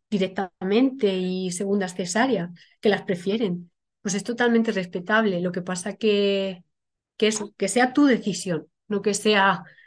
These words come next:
la de la prisa del médico. Es que además, no sé si en algún podcast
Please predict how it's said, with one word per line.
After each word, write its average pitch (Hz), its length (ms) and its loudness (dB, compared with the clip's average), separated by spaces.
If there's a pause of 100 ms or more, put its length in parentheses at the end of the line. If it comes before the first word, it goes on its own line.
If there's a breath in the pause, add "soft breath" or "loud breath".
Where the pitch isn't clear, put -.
(200 loud breath)
la 202 120 -2
de 202 80 4
la 180 160 2
prisa 185 280 -8
del 165 280 -6
médico. - 480 -6 (180)
Es 220 140 -4
que - 80 2
además, 269 380 4
no 254 100 4
sé 269 140 -2
si 269 120 -4
en 254 100 2
algún 240 360 0
podcast 285 560 -2